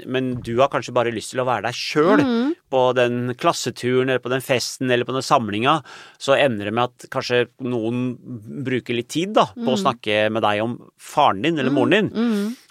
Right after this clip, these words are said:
Speaker 1: Og det tenker jeg, det, det, det, den kjenner jeg på, den,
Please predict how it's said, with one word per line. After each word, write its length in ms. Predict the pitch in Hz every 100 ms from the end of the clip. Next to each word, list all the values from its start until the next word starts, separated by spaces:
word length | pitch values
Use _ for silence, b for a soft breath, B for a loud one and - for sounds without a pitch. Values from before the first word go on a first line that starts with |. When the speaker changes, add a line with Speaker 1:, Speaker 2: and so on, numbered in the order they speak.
| -
Speaker 1:
Og 200 | 135 113
det 480 | 156 196 208 - -
tenker 260 | 147 -
jeg, 200 | 113 120 - 127
det, 280 | 143 160
det, 240 | 143 151 123
det, 240 | 143 131
den 160 | 147 170
kjenner 320 | 170 156 107
jeg 100 | 92
på, 140 | - 123
den, 260 | 127 139